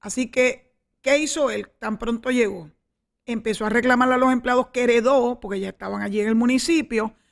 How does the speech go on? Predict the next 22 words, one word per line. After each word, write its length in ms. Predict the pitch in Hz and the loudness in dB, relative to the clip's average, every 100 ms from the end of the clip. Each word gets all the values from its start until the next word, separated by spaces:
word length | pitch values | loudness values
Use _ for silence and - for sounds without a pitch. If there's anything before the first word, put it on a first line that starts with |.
| _ _ | _ _
que 140 | - 220 | -4 -4
si 240 | - 226 | -2 0
optaban 760 | 220 220 - _ 240 240 285 302 | 2 0 -4 _ 2 4 4 2
o 120 | 302 | -2
querían 580 | 294 269 294 294 277 262 | -2 -2 0 0 0 -2
quedarse 460 | 233 220 220 226 | -4 -4 -2 -2
en 60 | 277 | 0
el 100 | 277 | 0
municipio, 680 | 269 285 285 302 339 262 226 | 2 2 0 0 -4 -4 -6
tenían 400 | 214 196 214 240 | -6 -4 -4 -2
que 140 | 277 | -2
favorecerlo 680 | 277 254 220 202 220 240 254 | 0 2 2 -2 -4 -2 0
a 80 | 277 | 0
él 80 | |
en 80 | 285 | 0
las 120 | 240 | -2
primarias, 460 | 233 190 208 226 208 | -4 -8 -4 -4 -4
porque 180 | 185 196 | -10 -8
él 60 | |
iba 140 | 247 240 | -4 -4
para 200 | 220 196 | -4 -6
primaria. 500 | 190 190 196 180 | -10 -8 -8 -8